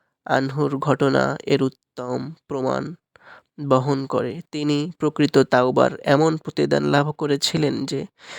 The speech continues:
যদি তার জাকাত বের করে বন্টন করা হয়, তাহলে পুরো শহরবাসীর গুনাহ মাফ হয়ে যাবে।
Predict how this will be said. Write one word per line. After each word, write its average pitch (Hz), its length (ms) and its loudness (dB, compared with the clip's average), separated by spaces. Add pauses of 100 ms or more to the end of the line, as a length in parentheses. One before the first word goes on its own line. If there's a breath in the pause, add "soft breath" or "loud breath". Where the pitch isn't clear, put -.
(200 loud breath)
যদি 156 260 8
তার 147 260 6
জাকাত 131 440 4
বের 135 320 4
করে 143 260 4
বন্টন 135 500 4
করা 139 260 2
হয়, 135 240 0 (440 loud breath)
তাহলে 143 360 2
পুরো 143 440 2
শহরবাসীর 139 800 0
গুনাহ 135 380 -2
মাফ 127 360 0
হয়ে 127 200 0
যাবে। 147 280 -4